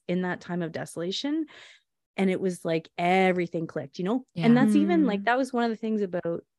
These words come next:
Speaker 1: about the podcast of,
Speaker 3: Yeah.
Speaker 1: like, wanting
Speaker 2: Yes.
Speaker 1: to have people's stories and to share, because there's something about that, about when you are experiencing something, hearing that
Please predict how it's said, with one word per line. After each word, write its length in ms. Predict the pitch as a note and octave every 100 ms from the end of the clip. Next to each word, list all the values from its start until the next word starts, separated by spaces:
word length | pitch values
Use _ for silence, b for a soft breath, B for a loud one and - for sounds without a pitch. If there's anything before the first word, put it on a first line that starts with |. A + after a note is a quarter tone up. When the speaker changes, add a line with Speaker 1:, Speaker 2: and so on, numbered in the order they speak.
| _ _ -
Speaker 1:
about 280 | E3+ F3 E3+ _ _ -
the 120 | F3
podcast 840 | D3 A#3+ D#4+ - D3 C#3 D3+ - -
of, 400 | E3+ E3 D#3+ - - _ -
Speaker 3:
Yeah. 500 | G#3 G3 F#3+ F#3 E3+
Speaker 1:
like, 100 | G3+
wanting 300 | G#3+ A#3 C4
Speaker 2:
Yes. 100 | A#3
Speaker 1:
to 60 | G3+ A3
have 240 | A3 -
people's 580 | - G#3+ - G3 F3+ F3 B B B
stories 640 | - G#3+ C4+ D3+ D#3 F#3+
and 140 | - F3
to 100 | F#3
share, 340 | - A#3 F3+
because 280 | F#3+ G#3 F3+
there's 220 | A3 -
something 520 | - G#3+ A3+ C4 C4+
about 340 | G3 D#3+ D#3 E3+
that, 240 | A3 C#4+ -
about 420 | F#3 F3+ E3 - b b b
when 260 | F#3+ F#3+ A#3+
you 120 | C4+
are 80 | A#3
experiencing 760 | G#3+ - D#3+ E3 F#3 - A3+
something, 340 | A#3 B3 B3 B3
hearing 400 | - A3+ A#3 A3
that 200 | F#3